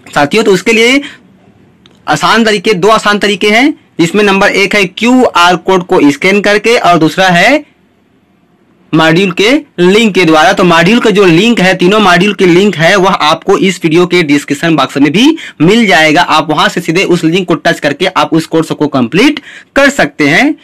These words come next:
तो साथियों, चलिए video शुरू करते हैं। निष्ठा प्रशिक्षण हेतु द्वितीय चरण हेतु आवश्यक जानकारी।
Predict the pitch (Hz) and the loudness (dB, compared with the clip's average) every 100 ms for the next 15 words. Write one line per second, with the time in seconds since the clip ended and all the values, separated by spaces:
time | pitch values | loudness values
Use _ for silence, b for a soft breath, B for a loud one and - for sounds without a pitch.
0 | _ 143 160 151 220 180 185 170 156 247 | _ -4 -2 -2 -2 0 2 2 2 0
1 | - B - - 262 214 151 160 139 101 | -2 B -4 -2 0 0 0 0 -2 -4
2 | b b 165 175 285 294 247 214 175 226 | b b 0 0 0 0 0 -2 -2 -2
3 | 226 185 208 214 175 175 233 254 202 202 | 0 0 -2 -2 -2 0 0 0 0 0
4 | 185 180 - 143 147 196 269 277 B - | 0 0 -2 0 0 0 -2 -4 B -6
5 | 151 170 170 165 175 | 0 2 2 2 2